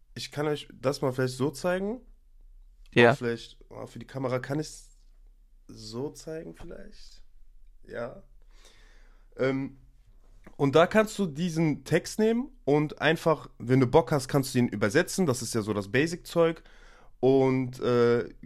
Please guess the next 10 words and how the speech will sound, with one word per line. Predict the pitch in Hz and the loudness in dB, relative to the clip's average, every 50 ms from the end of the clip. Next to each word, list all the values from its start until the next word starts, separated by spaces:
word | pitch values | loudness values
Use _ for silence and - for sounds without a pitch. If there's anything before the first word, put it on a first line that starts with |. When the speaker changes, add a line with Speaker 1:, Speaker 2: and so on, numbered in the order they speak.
| - - - - | -20 -20 -16 -8
Speaker 1:
kannst | - 127 135 131 127 123 - - | -2 0 0 0 0 -2 -6 -8
irgendwelche, | - - 139 151 147 135 131 131 131 131 135 | -2 2 4 4 4 6 4 4 4 4 0
also | - 117 120 | -4 -4 -2
kannst | - 143 143 139 135 - | -2 -2 -2 -2 0 -2
den | 135 120 | 0 4
ganzen | - 135 147 139 - - - 139 135 131 - - | 6 6 4 4 0 0 2 2 2 2 0 -4
Satz | 107 110 104 127 135 139 - - | -2 4 6 6 6 6 4 2
in | 120 120 | 2 2
Stichpunkte | 107 - - - 190 - - - - 185 185 - - - 170 170 170 160 - - - | 2 2 2 2 2 2 2 0 2 2 2 2 2 2 4 4 4 4 0 -2 0
umformulieren. | - 160 185 170 - 180 170 170 165 156 160 160 156 156 160 160 | 2 2 4 4 4 4 4 6 6 6 6 6 6 6 4 2